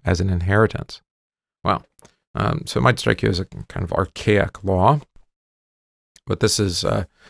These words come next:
this is kind of the summary of what's going on there. Moses had directed that a man could not take back his wife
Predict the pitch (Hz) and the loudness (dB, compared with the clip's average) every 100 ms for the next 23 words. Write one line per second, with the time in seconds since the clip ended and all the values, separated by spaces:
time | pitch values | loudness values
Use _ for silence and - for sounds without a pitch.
0 | - 120 - 113 98 - 120 107 92 95 | -2 -2 2 2 2 4 4 4 4 0
1 | 117 104 131 104 95 117 123 98 - 98 | 0 2 4 4 4 4 4 2 0 0
2 | 101 110 127 107 92 98 95 107 120 95 | 4 6 4 2 2 0 2 2 4 2
3 | 107 - _ - - - _ _ - 113 | 0 -4 _ -20 -20 -20 _ _ 0 4
4 | 117 139 - 151 - 98 101 - 98 98 | 6 4 2 0 4 4 4 0 -2 6
5 | 113 101 92 | 6 6 4